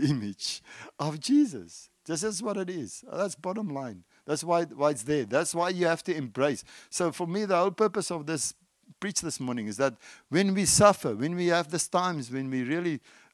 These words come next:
don't understand why we go through this process, that we will not go into a place of bitterness, but that we will go into a place of, we will embracing this, Lord. We will embrace this. And I will explain it later, but, uh, we will come to a place where we as Christians will not resist it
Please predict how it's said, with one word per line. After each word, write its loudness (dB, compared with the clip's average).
don't 4
understand -2
why 0
we -6
go 0
through -4
this -4
process, -6
that -4
we -2
will 0
not 0
go 2
into -4
a -4
place -8
of -14
bitterness, -14
but -4
that -2
we -8
will -6
go -4
into -6
a -6
place -8
of, -10
we -4
will -6
embracing -4
this, -12
Lord. -14
We 0
will -2
embrace -8
this. -20
And -2
I 4
will -2
explain -8
it -8
later, -8
but, -6
uh, -4
we -2
will -2
come -4
to -6
a -2
place -4
where -4
we -2
as -2
Christians -6
will -8
not -2
resist -6
it -12